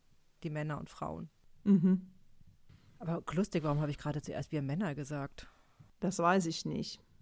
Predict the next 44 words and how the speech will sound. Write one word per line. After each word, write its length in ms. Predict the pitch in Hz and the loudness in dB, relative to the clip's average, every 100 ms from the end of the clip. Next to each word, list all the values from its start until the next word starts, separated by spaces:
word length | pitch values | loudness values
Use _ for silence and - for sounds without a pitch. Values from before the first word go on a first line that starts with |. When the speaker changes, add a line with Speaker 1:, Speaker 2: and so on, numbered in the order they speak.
| - _ _ - - - | -20 _ _ -20 -12 -12
Speaker 2:
Die 40 | |
Frage 340 | - 175 180 170 | 6 6 8 6
wäre 120 | 180 | 6
jetzt 180 | 180 190 | 4 2
ja 80 | |
erstmal 420 | - 175 - 175 170 | 0 -2 0 2 4
nur, 380 | 170 170 170 185 | 4 4 2 2
wie 140 | 185 | 0
stehst 400 | - 220 262 - | 2 2 2 2
du 60 | 175 | 0
denn? 360 | 156 147 175 - - - - _ _ _ _ _ - - - | 0 -2 -4 -8 -20 -20 -20 _ _ _ _ _ -20 -10 -2
Wenn 160 | 180 | 2
wir 80 | 175 | 2
das 200 | 175 - | 2 2
mal 140 | 175 | 0
aufnehmen, 720 | - 202 202 180 170 160 156 - - - - - - - - - _ | 2 0 2 2 2 2 -2 -6 -18 -20 -20 -20 -20 -20 -20 -20 _
dass 180 | 165 165 | -6 -4
die 100 | 180 | -6
Füße, 720 | - 214 233 247 185 160 156 - | -4 0 2 2 2 0 -2 -10
auf-, 140 | - - - | -16 -20 -6
also 240 | 185 180 | -4 -2
der 160 | 165 160 | -2 -4
Boden, 400 | - 214 220 175 | 2 6 6 4
auf 140 | 160 | -2
dem 180 | - 165 | -2 -2
du 100 | 160 | 0
stehst, 440 | 151 - 185 170 - | -6 2 2 2 -2
mit 200 | 156 - | -4 0
beiden 340 | 165 170 165 | 2 2 0
Füßen, 440 | - - 170 - 147 | -4 -4 -4 -4 -4
wenn 160 | 147 | -4
das 200 | 160 175 | -2 -2
das 200 | - 175 | -2 -4
Fundament 560 | - 170 165 156 139 - | -2 -2 -2 -2 -6 -8
ist. 360 | 165 - - _ | -10 -10 -14 _
Speaker 1:
Ja, 240 | 202 202 202 - - | -4 -2 -4 -18 -18
das 140 | 160 | -16
ist 100 | - | -12
die 100 | 208 | -10
Achtung. 400 | 208 - 208 196 | -10 -10 -8 -4
Speaker 2:
Und 180 | 196 202 | -2 0
erstmal 380 | 190 190 190 175 | 0 0 2 2
dein 320 | 170 180 214 | 4 6 6
Fundament. 680 | 214 175 151 143 135 143 - | 4 2 0 -2 -6 -8 -12